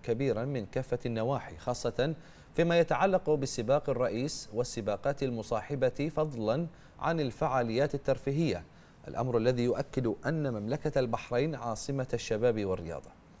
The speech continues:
ونوه سمو الشيخ ناصر بن حمد بالجهود الكبيرة التي بذلها مجلس إدارة حلبة البحرين الدولية للسيارات، وحرص أعضاء مجلس الإدارة على تكامل الأدوار والعمل بروح الفريق الواحد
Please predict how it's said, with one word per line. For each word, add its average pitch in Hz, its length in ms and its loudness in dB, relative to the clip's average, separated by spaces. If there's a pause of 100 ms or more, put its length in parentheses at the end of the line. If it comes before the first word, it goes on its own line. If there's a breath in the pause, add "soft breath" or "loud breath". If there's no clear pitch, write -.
(640 loud breath)
ونوه 196 420 6
سمو 160 240 0
الشيخ 135 240 -4
ناصر 143 300 0
بن 107 160 -4
حمد 131 340 -2
بالجهود 113 420 0
الكبيرة 110 480 0
التي 123 260 0
بذلها 107 460 0
مجلس 113 380 -4
إدارة 110 480 0
حلبة 110 400 -2
البحرين 104 480 -2
الدولية 107 480 0
للسيارات، 107 640 2 (440 loud breath)
وحرص 160 400 0
أعضاء 127 480 4
مجلس 135 340 -2
الإدارة 120 400 2
على 120 280 0
تكامل 127 500 0
الأدوار 107 460 2
والعمل 120 520 2
بروح 107 320 -2
الفريق 120 420 -2
الواحد 123 440 2